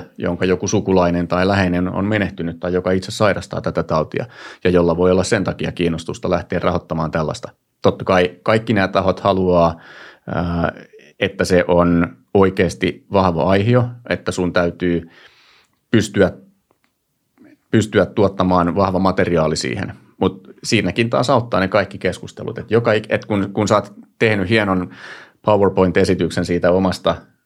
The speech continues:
omasta liikeideastasi, yrityksestäsi, tiimistäsi, kaikesta, mitä teillä on, ää, patenttihakemukset ja,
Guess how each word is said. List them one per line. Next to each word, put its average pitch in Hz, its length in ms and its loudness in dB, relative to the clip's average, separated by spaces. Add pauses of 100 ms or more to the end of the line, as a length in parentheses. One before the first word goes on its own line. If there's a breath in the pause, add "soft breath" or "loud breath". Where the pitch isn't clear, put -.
(240)
omasta 98 420 0
liikeideastasi, 92 920 2
yrityksestäsi, 90 760 -2
tiimistäsi, 87 680 -2
kaikesta, 92 420 0
mitä 85 200 -4
teillä 87 420 -2
on, 87 320 0 (360 loud breath)
ää, 85 280 -6 (260)
patenttihakemukset 85 1040 -2
ja, 82 260 -4